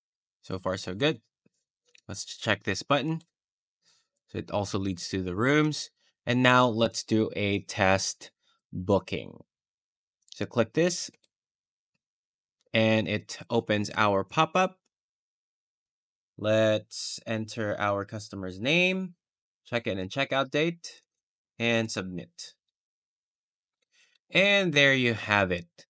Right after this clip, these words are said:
We are now ready to publish our website. All right, so when we want to publish a website, so just click publish, and Go High Level will ask you to select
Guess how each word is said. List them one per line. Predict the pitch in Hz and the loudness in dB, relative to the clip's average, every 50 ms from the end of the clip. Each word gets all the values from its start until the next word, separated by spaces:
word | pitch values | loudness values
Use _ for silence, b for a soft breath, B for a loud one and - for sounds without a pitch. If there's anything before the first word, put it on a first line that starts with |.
| _ _ _ _ _ _ | _ _ _ _ _ _
We | 117 123 147 175 | 0 2 4 4
are | 190 196 | 6 4
now | 180 151 143 143 143 143 | 6 6 6 8 8 6
ready | 131 110 110 107 107 110 107 107 107 | 6 6 6 6 6 6 6 4 2
to | - - 113 104 | 2 -2 -2 -2
publish | - - - 95 92 92 98 98 95 92 85 - - - | -2 0 0 0 0 2 0 0 0 0 0 -4 -4 0
our | - 92 92 90 90 92 90 92 92 92 90 | 2 4 4 4 4 2 2 2 0 0 -2
website. | 87 85 92 92 90 85 - - 95 92 87 85 - - - - - _ _ _ _ _ - | 0 0 0 0 0 0 -4 -2 0 0 0 -2 -4 -8 -14 -14 -14 _ _ _ _ _ 4
All | 165 | 6
right, | 156 113 98 | 6 6 4
so | - - - 139 | 2 2 2 2
when | 139 135 151 156 170 170 | 4 4 2 4 4 4
we | 170 180 190 | 4 2 2
want | 185 170 147 151 156 156 151 147 | 0 -2 0 0 2 0 0 0
to | - 135 | -4 -6
publish | - - 123 123 123 123 127 120 117 - - | -6 0 2 2 2 4 2 0 0 0 -2
a | |
website, | 95 90 95 101 101 101 - - 117 110 110 - - - | 0 2 2 2 2 0 -2 0 2 2 2 2 -2 -6
so | - 101 | -8 -8
just | 90 87 92 - - - | -6 -6 -8 -8 -10 -4
click | - 165 160 156 - - 113 - _ _ _ | 0 0 0 0 -2 -10 -18 -18 _ _ _
publish, | - 180 190 190 196 196 202 - - - - - - _ _ _ _ _ _ _ _ | 0 2 2 2 0 -2 -2 -2 -4 -6 -8 -12 -16 _ _ _ _ _ _ _ _
and | - 117 117 120 120 117 117 113 113 107 107 101 104 - _ _ | 0 2 4 6 6 6 6 4 4 0 -2 -4 -6 -10 _ _
Go | - 139 139 131 | 2 2 4 6
High | 139 135 131 | 6 4 6
Level | 131 127 123 123 123 | 6 6 6 6 4
will | 123 117 113 - | 4 2 0 0
ask | - 95 110 107 - - - - | 4 4 4 4 4 0 -8 -6
you | 104 101 98 98 98 95 | -4 -2 0 0 -2 -2
to | 87 - - - 98 92 92 90 90 87 b b b b b | -4 -8 -6 -4 -2 -2 -2 -4 -6 -8 b b b b b
select | - - - 120 113 110 110 110 107 107 107 - _ - | -10 -2 2 4 4 4 6 4 4 4 2 0 _ -18